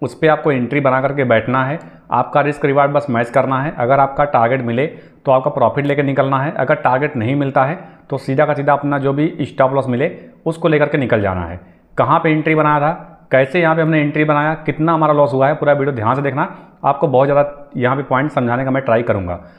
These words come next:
दोस्तों, अगर आप नए हैं चैनल पे तो वीडियो को लाइक कर दीजिए और चैनल सब्सक्राइब कर दीजिए। चलो स्टार्ट करते हैं, चलते हैं सीधा वीडियो के ऊपर, ध्यान से देखना, पूरा वीडियो देखेंगे तो हर एक पॉइंट आपको समझ में आएगा। तो दोस्तों, मार्केट काफ़ी टाइम तक रेंज में है, ठीक है, यहाँ पे देखेंगे हम वन आवर टाइम फ्रेम पे तो मार्केट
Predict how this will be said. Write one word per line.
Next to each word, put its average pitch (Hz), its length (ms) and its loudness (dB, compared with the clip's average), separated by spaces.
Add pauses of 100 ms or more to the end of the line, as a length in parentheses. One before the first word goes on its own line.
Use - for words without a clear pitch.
(160)
दोस्तों, 135 220 0
अगर 170 120 2
आप 165 100 -6
नए 135 180 2
हैं 156 220 -4
चैनल 139 200 0
पे 160 180 0 (260)
तो 127 80 -2
वीडियो 123 260 0
को 139 60 0
लाइक 131 200 2
कर 151 100 2
दीजिए 147 480 -4 (100)
और 151 160 2
चैनल 160 240 -2
सब्सक्राइब 143 360 0
कर 151 80 -2
दीजिए। 143 240 -2
चलो 143 220 -2
स्टार्ट 131 280 -2
करते 139 220 -4
हैं, 143 120 -4
चलते 135 240 -4
हैं 131 40 -6
सीधा 131 180 0
वीडियो 117 260 -2
के 131 60 -2
ऊपर, 139 460 -4 (100)
ध्यान 120 260 2
से 143 80 -4
देखना, 147 260 -2
पूरा 156 220 0
वीडियो 147 240 2
देखेंगे 147 300 0
तो 147 120 -6
हर 127 160 -2
एक 139 140 -6
पॉइंट 123 220 0
आपको 147 340 -2 (260)
समझ 135 200 2
में 139 120 2
आएगा। 90 340 0 (680)
तो 135 100 0
दोस्तों, 170 500 -2
मार्केट 127 400 -2
काफ़ी 123 200 -2
टाइम 135 200 0
तक 131 120 -2
रेंज 113 180 0
में 120 120 0
है, 123 80 -2
ठीक 165 220 -6
है, 143 60 2
यहाँ 117 140 -2
पे 120 80 -6
देखेंगे 120 280 -2
हम 127 180 -2
वन 113 140 -2
आवर 117 160 -2
टाइम 110 240 -2
फ्रेम 110 160 -2
पे 131 80 -4
तो 143 80 -2
मार्केट 123 320 -4